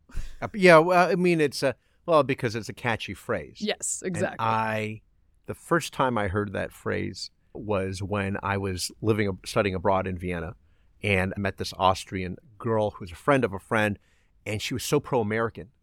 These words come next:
Speaker 2: Right.
Speaker 1: And which is surprising among Europeans, I mean, back at the time, and be, like, really pro, because she had gone out to the, the far west.
Speaker 2: Right.
Speaker 1: And they said something to her about, like, you know, you can, you know,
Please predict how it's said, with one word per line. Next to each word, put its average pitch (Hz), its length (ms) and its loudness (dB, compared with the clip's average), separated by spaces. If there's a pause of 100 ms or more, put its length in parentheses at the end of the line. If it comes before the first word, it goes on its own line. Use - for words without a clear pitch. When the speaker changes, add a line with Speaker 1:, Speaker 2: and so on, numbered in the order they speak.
Speaker 2:
Right. 180 260 0 (200)
Speaker 1:
And 123 100 0
which 113 100 -2
is - 60 -12
surprising 120 400 2
among 107 160 -4
Europeans, 92 640 -6
I 101 60 -8
mean, 95 220 -8
back 90 280 -6
at 98 100 -16
the - 80 -20
time, 90 320 -8
and 92 100 -6
be, 107 80 0
like, 107 180 -2
really 143 260 4
pro, - 200 -4
because 113 280 -4
she - 120 -4
had 101 140 -2
gone 104 200 -2
out 95 180 -6
to - 80 -10
the, 90 160 -10 (200)
the - 80 -12
far 95 260 0
west. - 380 -6 (160)
Speaker 2:
Right. 180 220 -8 (240)
Speaker 1:
And 104 200 4
they 101 120 4
said 117 260 2
something 104 300 -6
to 95 120 -4
her 95 200 -4
about, 92 280 -6
like, 92 200 -10
you 110 100 -6
know, 95 80 -6
you 90 140 -8
can, 98 160 -20
you 110 120 -6
know, 95 200 -4